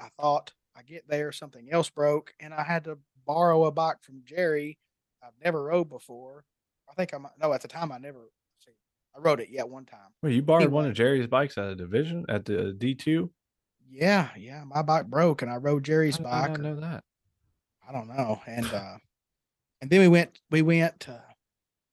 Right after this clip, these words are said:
Speaker 1: let's see, we went down there. I take that back. That's the time before my last time.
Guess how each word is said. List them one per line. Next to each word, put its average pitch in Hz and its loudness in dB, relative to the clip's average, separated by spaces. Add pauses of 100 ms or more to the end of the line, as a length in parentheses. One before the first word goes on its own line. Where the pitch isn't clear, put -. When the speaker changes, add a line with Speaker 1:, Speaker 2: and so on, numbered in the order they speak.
(1300)
Speaker 1:
let's - -6
see, 131 -4 (100)
we 147 -6
went 160 -2
down 170 -2
there. 156 -4 (180)
I 160 -6
take 175 0
that - -2
back. 117 0
That's 135 -2
the 113 -4
time 131 -4
before 135 -2
my 104 -10
last 95 -16
time. - -20